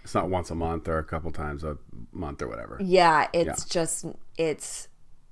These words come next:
Speaker 2: it's excessive. So that's what I would pick. What would you pick if you
Speaker 1: It's
Speaker 2: were
Speaker 1: a huge inconvenience.
Speaker 2: if you were a girl?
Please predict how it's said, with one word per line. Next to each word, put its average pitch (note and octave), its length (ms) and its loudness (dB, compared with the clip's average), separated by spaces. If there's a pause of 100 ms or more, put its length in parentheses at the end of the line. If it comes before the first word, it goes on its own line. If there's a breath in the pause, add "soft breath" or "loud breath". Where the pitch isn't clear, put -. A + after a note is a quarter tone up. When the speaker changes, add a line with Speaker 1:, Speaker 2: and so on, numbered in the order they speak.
(280)
Speaker 2:
it's E3 160 -2
excessive. - 540 -6 (200)
So D3 460 4 (640 loud breath)
that's C4+ 240 8
what F#3+ 140 4
I - 100 6
would A#2 220 -2
pick. - 320 -6
What A#3+ 180 8
would F4 140 6
you F#4+ 80 10
pick D4 180 4
if E3+ 80 -4
you D#3+ 60 -2
Speaker 1:
It's D#3+ 40 6
Speaker 2:
were - 100 8
Speaker 1:
a C#3 40 6
huge B2+ 300 10
inconvenience. A2+ 600 8
Speaker 2:
if E3 120 0
you F3+ 120 4
were D#3 160 6
a C#3 60 4
girl? G#2+ 420 2